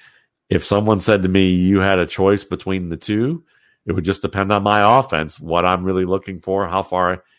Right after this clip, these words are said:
if, you know, if we're, I'm looking to put a team over the top and the team's already well built, Jalen Waddle's gonna be my guy. If I'm trying to build a team from the ground up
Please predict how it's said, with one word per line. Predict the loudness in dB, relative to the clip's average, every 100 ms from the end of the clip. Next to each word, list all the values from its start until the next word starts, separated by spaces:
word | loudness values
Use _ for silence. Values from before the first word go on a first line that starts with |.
| _ _
if, | -4 -4
you | -2
know, | 0 0
if | 0
we're, | -2 -2 _ -8
I'm | -4
looking | -2 -2 -4
to | -6
put | -2 0 0
a |
team | -2 -6 -4
over | -2 -2 -4
the | -8
top | -2 0 0 -4 _ _ _ _ _ _
and | -10 -8
the | -8
team's | -6 -6 -2
already | -2 0 -2
well | 0 0
built, | 0 2 0 0 -6
Jalen | -2 0 -2
Waddle's | -2 0 -2 -4
gonna | -10 -10
be | -10
my | -10 -8
guy. | -6 -4 -6 -12 _ _ _ _ _ _
If | -10 -4
I'm | -4 -4
trying | -4 -4
to | -4
build | -6 -4 -2 -4
a |
team | -8 -8 -10
from | -10 -12
the | -12
ground | -6 -4 -2 -2
up | -2 -2 -4